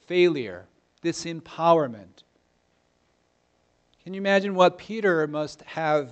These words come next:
uh, been thinking at the moment when he heard these words of Jesus?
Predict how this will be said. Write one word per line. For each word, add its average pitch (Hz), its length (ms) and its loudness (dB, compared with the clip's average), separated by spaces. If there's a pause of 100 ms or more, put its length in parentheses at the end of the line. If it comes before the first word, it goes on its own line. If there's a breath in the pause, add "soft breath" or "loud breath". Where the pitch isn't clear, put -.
(140)
uh, - 100 -16
been 151 300 -12
thinking 175 460 -8
at 131 100 -12
the 139 60 -12
moment 143 400 -10
when 135 200 -10
he 151 180 -10
heard 151 380 -10
these 131 240 -14
words 139 360 -8
of 127 120 -12
Jesus? 135 600 -14